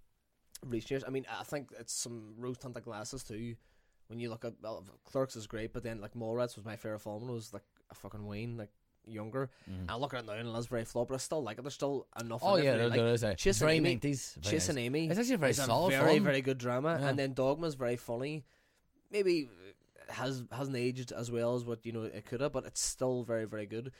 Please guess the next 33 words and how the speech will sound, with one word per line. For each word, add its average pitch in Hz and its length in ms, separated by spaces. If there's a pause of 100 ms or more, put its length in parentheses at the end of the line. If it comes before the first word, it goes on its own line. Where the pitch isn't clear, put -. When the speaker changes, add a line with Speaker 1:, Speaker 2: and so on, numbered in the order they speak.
(220)
Speaker 1:
But 107 100
then 123 160
Jay 135 140
and 139 120
Silent 113 240
Bob's 110 260
per, 110 420 (520)
I 120 80
like 127 220
Red 117 220
State, - 360
and 123 80
it 123 40
was 123 100
the 127 60
first 139 300
time 123 100
that 117 60
he 113 80
actually 117 260
kinda 110 260
got 107 180
serious, 127 640
and, 101 140
uh, - 40 (120)
well, 92 120
Tusk - 360
was 101 260 (160)
an 98 120
abomination. 101 600 (600)
But 151 100
Speaker 2:
Can 131 80
I, 131 80